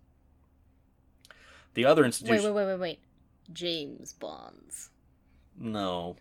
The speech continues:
Speaker 2: Oh, okay.
Speaker 1: <laughs> The other institution you create is a central bank. The central bank is established by the government and has a special power. It can create and destroy money,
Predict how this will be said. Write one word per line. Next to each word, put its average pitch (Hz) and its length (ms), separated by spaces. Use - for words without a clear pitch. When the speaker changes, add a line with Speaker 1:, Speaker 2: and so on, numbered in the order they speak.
Speaker 2:
Oh, 170 420
okay. 175 440
Speaker 1:
<laughs> 143 140
The 147 80
other 180 200
institution 139 520
you 110 120
create 101 440
is 98 120
a 92 60
central 135 320
bank. 101 400
The 113 80
central 160 280
bank 156 240
is 123 140
established 120 480
by 139 160
the 151 80
government 95 380
and 95 80
has 92 120
a 90 40
special - 340
power. 107 340
It 113 120
can 98 100
create 95 440
and 143 160
destroy 113 400
money, 151 380